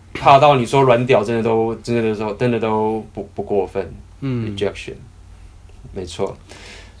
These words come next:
Speaker 1: 那就是要想，想要，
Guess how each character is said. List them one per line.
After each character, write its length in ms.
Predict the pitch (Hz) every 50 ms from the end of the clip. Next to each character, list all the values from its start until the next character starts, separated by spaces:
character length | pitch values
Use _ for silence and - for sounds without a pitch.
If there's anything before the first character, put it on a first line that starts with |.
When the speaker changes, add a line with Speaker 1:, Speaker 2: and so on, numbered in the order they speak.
| -
Speaker 1:
那 500 | - 170 170 165 160 156 151 147 147 147 135 - - - - - - - - - -
就 160 | - 185 175
是 60 | 165 175
要 80 | 170
想， 120 | 165 - 110 113 - - - - - -
想 240 | - - 117 107 117
要， 80 | 127